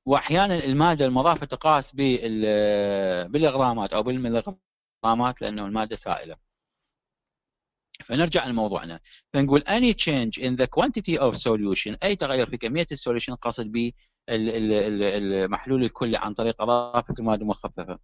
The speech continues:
or the total weight of solid، شوف ما أنا قلت لك نضيف مواد صلبة فالحجم كله، عفوًا الوزن كله يتغير، is inversely proportional to the percentage of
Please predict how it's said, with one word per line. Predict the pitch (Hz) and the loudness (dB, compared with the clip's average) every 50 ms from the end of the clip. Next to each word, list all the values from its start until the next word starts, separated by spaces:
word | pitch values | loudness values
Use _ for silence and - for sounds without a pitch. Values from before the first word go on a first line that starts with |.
| _ _ - - - _ _ _ - | _ _ -20 -20 -20 _ _ _ 4
or | 131 127 127 | 6 6 6
the | 123 120 | 4 2
total | - 175 226 240 226 220 | 2 4 4 4 2 2
weight | 180 151 139 131 127 123 | 2 2 2 0 0 -2
of | 117 - | -4 -4
solid، | - - 123 127 | -4 -2 -2 -2
شوف | 120 - 135 123 | -2 -2 -2 -2
ما | 123 117 | -2 -2
أنا | 117 | -2
قلت | 117 127 - | -2 -4 -4
لك | 131 123 | -4 -4
نضيف | 127 120 127 123 - | -2 -2 -2 0 2
مواد | 123 120 - | 2 2 2
صلبة | - 135 127 127 | 2 0 0 0
فالحجم | 120 - 120 - - 127 120 120 110 | 0 -2 -4 -4 -4 -6 -4 -4 -6
كله، | - - 123 120 120 107 104 - | -4 -2 0 2 2 0 0 -2
عفوًا | - - - 113 | -6 -6 -4 -2
الوزن | 110 123 127 123 113 | 0 0 0 0 0
كله | 107 - 131 123 113 | -4 -4 -2 -2 -2
يتغير، | 98 92 92 92 98 101 98 - _ _ _ _ _ - - - _ _ _ _ - 139 | -2 -2 -4 -4 -4 -4 -4 -6 _ _ _ _ _ -20 -20 -20 _ _ _ _ -2 -2
is | 143 135 | -2 -2
inversely | - - 143 135 127 117 110 139 170 196 208 196 175 165 156 156 | -2 -2 0 0 0 2 4 4 6 6 4 2 0 0 -2 -2
proportional | 143 - 147 139 131 - 156 156 160 156 - 160 165 165 160 | 0 2 2 0 2 2 2 2 2 2 0 0 0 0 0
to | - 135 | 0 0
the | 113 107 | -2 0
percentage | - - 135 139 135 - - 143 135 - 147 151 151 - | 2 4 4 4 4 2 0 -6 -4 0 0 0 0 0
of | 107 104 | -2 -4